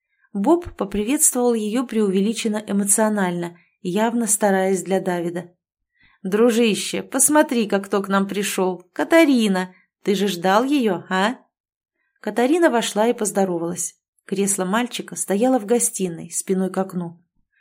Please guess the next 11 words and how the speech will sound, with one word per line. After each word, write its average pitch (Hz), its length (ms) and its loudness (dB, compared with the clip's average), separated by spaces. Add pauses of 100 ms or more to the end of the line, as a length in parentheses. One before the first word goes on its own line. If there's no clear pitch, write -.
(100)
Шторы 320 340 2
были 254 220 2
опущены, 185 720 -2 (220)
иначе 220 360 -4
солнце 254 460 0
слишком 240 460 -2
сильно 233 400 2
било 190 280 0
бы 185 140 -4
в 185 80 -2
окно. 185 440 -6